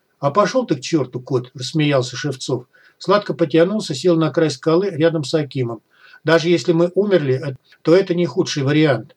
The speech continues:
Считай, в рай попали. Скажи, Аким». «Лучше бы мы умерли»,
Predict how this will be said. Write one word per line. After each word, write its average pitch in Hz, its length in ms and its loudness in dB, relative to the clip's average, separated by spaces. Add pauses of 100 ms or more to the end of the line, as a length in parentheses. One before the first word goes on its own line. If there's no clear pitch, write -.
Считай, 170 380 4
в 170 60 6
рай 175 160 6
попали. 127 540 -4
Скажи, 170 420 0
Аким». 139 500 -4 (720)
«Лучше 202 300 0
бы 175 120 4
мы 180 240 2
умерли», 135 560 0